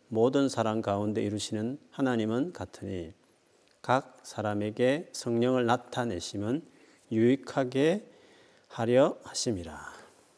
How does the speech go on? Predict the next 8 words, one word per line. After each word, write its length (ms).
아멘. 720
우리 420
자기 200
자신을 300
향해서 300
믿음으로 320
선포하겠습니다. 640
옆에 500